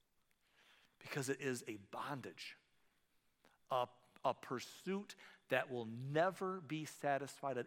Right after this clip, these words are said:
appetite that will never be satiated. Long-term relationships get eroded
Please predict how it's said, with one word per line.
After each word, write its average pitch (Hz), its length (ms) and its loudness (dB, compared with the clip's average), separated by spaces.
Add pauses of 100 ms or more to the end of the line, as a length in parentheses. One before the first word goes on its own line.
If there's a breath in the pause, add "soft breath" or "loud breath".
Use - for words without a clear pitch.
appetite 147 320 0
that 139 100 -6
will 120 80 -6 (120)
never 143 180 -2
be 139 80 -4
satiated. 92 480 -8 (3500 soft breath)
Long-term 180 720 4
relationships 127 840 2
get 123 160 6
eroded 117 500 2